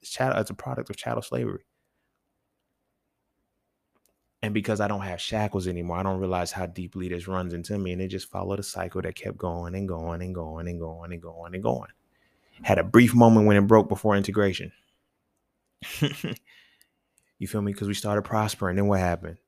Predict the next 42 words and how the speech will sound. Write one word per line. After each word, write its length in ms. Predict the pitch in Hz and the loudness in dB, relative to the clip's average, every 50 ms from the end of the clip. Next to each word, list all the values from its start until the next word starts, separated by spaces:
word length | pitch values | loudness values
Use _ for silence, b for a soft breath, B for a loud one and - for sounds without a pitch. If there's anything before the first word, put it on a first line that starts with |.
| _ _ - | _ _ -12
Started 260 | - - 110 104 95 | -4 -2 -2 0 4
dropping 260 | 104 101 92 92 92 | 4 4 4 4 2
bombs 320 | 92 98 98 98 95 92 92 | 2 4 4 4 2 2 0
on 120 | 87 87 | 0 -2
our 100 | 85 82 | -2 -4
shit. 340 | - - 92 87 - - - _ _ _ _ _ _ _ _ _ _ _ _ _ _ _ _ _ _ _ _ _ - 98 | -4 -6 -6 -8 -10 -12 -16 _ _ _ _ _ _ _ _ _ _ _ _ _ _ _ _ _ _ _ _ _ -16 -14
You 60 | - | -10
feel 180 | - 101 95 | -6 -6 -4
me, 160 | 92 90 90 92 - | -4 -6 -8 -8 -6
Tulsa, 320 | - 98 95 90 - 95 | -2 -2 -2 0 0 0
Oklahomans 680 | 90 90 87 95 92 87 92 92 90 90 90 87 90 90 | 0 0 0 -2 -2 0 0 0 -2 -2 -2 -4 -4 -4
and 140 | 87 85 - | -6 -4 -4
shit 180 | - 101 98 | -2 -2 -2
like 200 | 104 98 92 95 | -2 -4 -6 -6
that. 60 | - 98 | -6 -6
They 40 | 104 | -8
started 280 | - - 120 - - | -6 -6 -8 -6 -4
dropping 260 | - 113 104 101 101 | -4 -4 -4 -2 -2
bombs 260 | 98 104 101 101 101 - | -2 -2 -2 -2 -2 -4
on 100 | 101 101 | -4 -4
the 60 | 95 | -4
shit 200 | - - 104 98 | -4 -4 -6 -6
to 100 | - 95 | -8 -10
completely 500 | - 95 92 - 98 98 95 98 98 92 92 | -8 -8 -8 -6 -6 -4 -2 -2 -4 -4 -4
erase 320 | 87 90 92 98 95 - | -4 -4 -4 -4 -4 -6
the 120 | - 95 | -8 -10
unity 400 | 87 95 101 104 104 95 95 92 | -8 -6 -4 -4 -4 -4 -4 -4
when 180 | 90 90 90 87 | -6 -4 -6 -4
we 100 | 92 101 | -4 -4
were 140 | 95 90 85 | -4 -4 -4
no 160 | 87 98 98 | -6 -4 -4
longer 340 | 98 98 98 98 98 90 92 | -4 -4 -4 -6 -6 -8 -8
in 160 | 87 95 95 | -10 -8 -10
a 60 | 95 - | -10 -12
space 360 | - - 107 104 101 101 - | -12 -10 -6 -6 -6 -8 -8
where 120 | - 87 | -12 -12
we 80 | 87 87 | -12 -10
seen 260 | - - 104 104 101 | -10 -10 -8 -8 -8
each 160 | 95 90 - | -8 -10 -10
other 160 | - 90 - | -12 -14 -14
like 240 | - - - - _ - | -14 -14 -14 -14 _ -16
that. 140 | - - - | -16 -16 -18